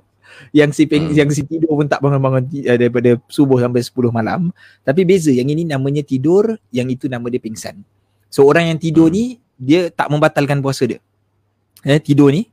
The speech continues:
Speaker 2: Hmm.
Speaker 1: yang tidur ni, dia tak membatalkan puasa dia. Katalah dia tidur sepanjang hari pun, tidur, uh, apa kita kata, puasanya tu tetap, tetap valid lah, tetap sah lah. Ah, dia tidak membatalkan.
Speaker 2: Hmm.
Speaker 1: Se-, sebab apa? Dia ada beza tau, Syed, antara orang yang, uh,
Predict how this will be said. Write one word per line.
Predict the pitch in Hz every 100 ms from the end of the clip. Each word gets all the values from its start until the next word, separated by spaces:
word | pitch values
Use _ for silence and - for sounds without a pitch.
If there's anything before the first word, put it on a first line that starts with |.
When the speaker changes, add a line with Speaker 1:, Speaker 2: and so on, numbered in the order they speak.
| _
Speaker 2:
Hmm. | 101
Speaker 1:
yang | 95 95
tidur | 135 139
ni, | 190 -
dia | 240
tak | -
membatalkan | - 131 127 123 117 117
puasa | 120 139
dia. | 139
Katalah | 120 123 131 - 139
dia | 120
tidur | 120 139 131
sepanjang | 120 131 120 123
hari | 117 127 214
pun, | 135 185 - - _
tidur, | 139 143 143
uh, | 123 120 117 113
apa | 120 -
kita | 120 120
kata, | 117 117 151
puasanya | - 127 - 139 139
tu | 131 120
tetap, | - 131 -
tetap | - - 123
valid | 117 123 135
lah, | 127 -
tetap | - - 120
sah | - 120
lah. | 123 127 _
Ah, | - 92
dia | 95 117
tidak | 113 110
membatalkan. | 110 110 117 110 95 92
Speaker 2:
Hmm. | 90 - - _ _
Speaker 1:
Se-, | - 220 208
sebab | 269
apa? | - 294 -
Dia | 160 247
ada | 254
beza | 175 190 185 233
tau, | 185
Syed, | 131 156 120
antara | 117 117 131 135
orang | 143 127 135 147 143
yang, | 123 117 117 117 113 117
uh, | 110 107 110 110 110